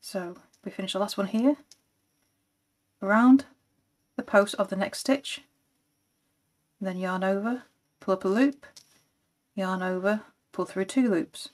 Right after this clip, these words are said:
Insert your hook into the top loops of the next stitch, yarn over,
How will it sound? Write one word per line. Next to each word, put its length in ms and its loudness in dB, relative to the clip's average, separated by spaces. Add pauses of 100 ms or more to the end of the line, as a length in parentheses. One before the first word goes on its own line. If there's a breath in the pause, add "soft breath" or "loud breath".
(920)
Insert 560 -4
your 120 4
hook 340 2
into 540 -2 (160)
the 60 -8
top 320 -2
loops 300 -4
of 140 -12
the 40 -10
next 220 -4
stitch, 460 -6 (1500)
yarn 240 -6
over, 380 -4